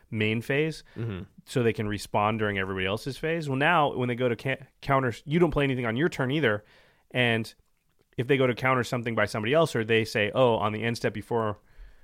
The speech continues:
Speaker 1: my turn, I'm gonna play something that draws me a lot of cards," you go, "Okay, in response to that, now that you're tapped out, I'll play my creature."
Speaker 2: Yeah.
Speaker 1: You know, also you can get, you know, the, the, the frustrating thing sometimes about counter spells is it can really be worse for you depending on where you're sitting.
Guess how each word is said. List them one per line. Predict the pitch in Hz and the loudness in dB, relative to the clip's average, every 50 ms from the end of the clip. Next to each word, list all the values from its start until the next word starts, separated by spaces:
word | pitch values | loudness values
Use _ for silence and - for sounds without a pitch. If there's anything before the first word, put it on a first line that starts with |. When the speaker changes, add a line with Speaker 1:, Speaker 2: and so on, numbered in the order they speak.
| - - - | -20 -12 -4
Speaker 1:
my | 120 117 110 107 | 0 2 2 2
turn, | 98 - 170 196 185 170 | 0 2 2 2 4 4
I'm | 147 131 127 | 4 2 2
gonna | 120 120 117 113 107 104 104 101 101 101 101 98 - | 2 2 2 2 2 2 2 2 2 0 -2 -4 -8
play | - - 120 117 113 107 | -6 -4 0 0 0 0
something | - 123 107 104 104 | 0 -2 -4 -4 -4
that | 104 101 | -6 -4
draws | 95 - 110 107 104 | 0 0 2 2 2
me | 110 | 0
a | 101 | 0
lot | 98 98 95 | 0 0 -2
of | - | 0
cards," | - - 185 170 147 131 117 113 | 2 6 8 8 8 8 4 0
you | 131 120 | -2 0
go, | 120 120 | 2 2
"Okay, | 143 147 117 107 101 107 | 2 4 4 2 2 2
in | 110 | 0
response | 110 101 - 120 113 - | -2 -4 -2 -4 -4 -2
to | - | 0
that, | 113 120 117 - | 2 2 2 2
now | 104 98 101 | 0 0 -2
that | 101 98 | -2 -4
you're | 98 98 | -8 -10
tapped | - - 104 104 - | -2 0 -2 0 4
out, | 147 127 120 - - | 4 4 4 2 0
I'll | 104 104 | -2 -2
play | - - 107 101 | -2 -2 -4 -2
my | 95 90 | -2 -4
creature." | - - 151 143 - - - - - | 0 2 0 0 2 -2 -8 -10 -8
Speaker 2:
Yeah. | - 104 92 85 - - - - _ _ _ _ _ | -8 -6 -6 -6 -6 -10 -20 -20 _ _ _ _ _
Speaker 1:
You | 113 | -2
know, | 110 107 101 98 95 - _ _ _ _ _ _ _ _ _ _ _ | 0 0 0 0 -2 -6 _ _ _ _ _ _ _ _ _ _ _
also | - 202 220 220 - 277 | 6 6 6 6 4 0
you | 240 185 202 240 | 0 0 0 -2
can | - 226 202 | -2 -2 -2
get, | 170 196 208 208 214 - - _ - _ | 0 0 0 0 -2 -4 -10 _ -20 _
you | 175 170 | 0 4
know, | 180 170 | 4 6
the, | 143 147 151 151 - | 6 6 4 4 2
the, | 156 160 151 123 123 - _ - - _ _ _ - _ - | 2 2 2 2 -2 -10 _ -20 -20 _ _ _ -20 _ -4
the | 185 175 | -4 -4
frustrating | - - 294 302 320 311 - 277 254 226 190 | -4 -2 0 2 2 2 2 2 2 2 2
thing | 165 - 190 180 170 | 2 0 0 0 0
sometimes | 151 - 165 151 - 160 156 143 | 0 0 -2 0 2 0 0 2
about | 135 135 131 120 - | 2 2 2 0 0
counter | - - 190 196 202 | -2 -2 -2 -2 -2
spells | 180 - - 156 139 139 123 147 | -2 -2 -2 0 0 0 0 -2
is | - 143 139 | -4 -6 -6
it | 151 | -4
can | 143 - 147 143 | -4 -4 -4 -4
really | 143 165 208 226 240 233 | -4 -2 -2 0 0 0
be | 220 190 185 156 | 0 0 0 0
worse | 135 135 156 175 - | 0 2 0 0 0
for | - - 156 | -2 -2 -2
you | 143 131 | -2 0
depending | 123 120 113 - 143 156 147 151 151 | -2 -4 -6 -4 -6 -4 -4 -2 -4
on | 143 135 123 | -4 -4 -2
where | 123 127 127 | -2 -2 -2
you're | 117 101 101 | -4 -6 -8
sitting. | - - - 185 202 165 117 98 - | -10 -2 2 4 4 4 2 -4 -8